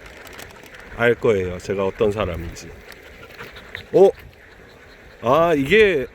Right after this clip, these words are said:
아, 주먹 쥐고 코로, 내 코 쪽으로 이렇게 되면 앉는구나. 어? 그럼 또 앉아.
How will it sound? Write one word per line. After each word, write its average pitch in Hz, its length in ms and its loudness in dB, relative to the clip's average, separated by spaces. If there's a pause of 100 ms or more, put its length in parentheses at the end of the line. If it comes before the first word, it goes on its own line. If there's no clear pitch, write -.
아, 131 960 -2 (480)
주먹 151 360 0
쥐고 220 600 4 (360)
코로, 208 520 2 (520)
내 139 200 6
코 202 240 0
쪽으로 196 400 4
이렇게 135 240 0
되면 127 260 0
앉는구나. 104 640 -2
어? 160 260 0 (340)
그럼 165 260 -4
또 156 180 -2 (1300)
앉아. 196 280 4